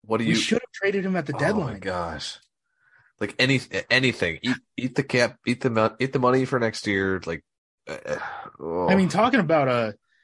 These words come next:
Speaker 2: if we, we, we didn't know what we had in the guy, I wish we would have known earlier. Like, if Rudy Ford gets that nod early in the season, like,
Speaker 1: Yeah.
Speaker 2: that situ-, we save our saves, selves eight million dollars next year,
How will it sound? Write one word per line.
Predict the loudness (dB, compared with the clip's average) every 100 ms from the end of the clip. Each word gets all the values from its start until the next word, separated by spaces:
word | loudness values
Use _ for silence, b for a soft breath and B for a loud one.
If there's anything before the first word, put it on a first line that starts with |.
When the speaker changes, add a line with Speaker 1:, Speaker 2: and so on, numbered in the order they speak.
| _ _ _ -2
Speaker 2:
if | 0 2
we, | 2
we, | 0 -8
we | -2 2
didn't | 4 4
know | 2
what | 2 -2
we | -2
had | 0 0
in | 0
the | -2
guy, | 0 2 2
I |
wish | 0 -6
we | -4
would | -4 -2
have | -2
known | -2 -2
earlier. | -2 -2 0 -2
Like, | -2 -2 -4
if | -2
Rudy | 2 2
Ford | 2 -2 0
gets | 0 -2
that | -2
nod | -2 -2 -4
early | -4 -4 -2
in | -2
the |
season, | -4 -4 -2 -2 -6
like, | -8 -10 _ _ _ _
Speaker 1:
Yeah. | 0 4
Speaker 2:
that | 4 2
situ-, | -6 -6 -8 -12
we | -20 -8 -6
save | 0 2 4
our | 2
saves, | 0 -2 -4
selves | -6 -2 -2 -4 -8 -2
eight | 0
million | 2 0 0
dollars | -2 -2 -4
next | -8 -10 -8
year, | -8